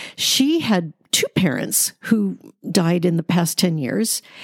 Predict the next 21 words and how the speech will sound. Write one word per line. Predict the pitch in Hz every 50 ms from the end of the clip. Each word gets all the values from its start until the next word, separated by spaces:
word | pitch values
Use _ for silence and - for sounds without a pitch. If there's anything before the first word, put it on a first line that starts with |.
| - - - -
and | 214 208 190
they | 240 254 294
were | 392 403 - -
older | - 202 180 170 156 180 202
and | - - 196 180 175
losing | 175 180 196 185 175 180 170 156
their | 175 156
mental | 156 156 160 160 160 - 165 147
acuity. | 143 139 - - 151 139 135 127 123 127 156 - - - _ - - - - -
And | - 208 202 185
she | - - 277 311
has | - 330 269 226
said | - - 240 214 170 165 147 -
both | - 220 240 269 269 -
of | 269 226 185 -
them | 175 143 139 143
responded | 151 165 - - - - - 202 208 220 233 240 269 262 214
more | 220 220 220 226
to | - 233
the | 208 226
gospel | 185 - 190 190 190 - - - 190 180 180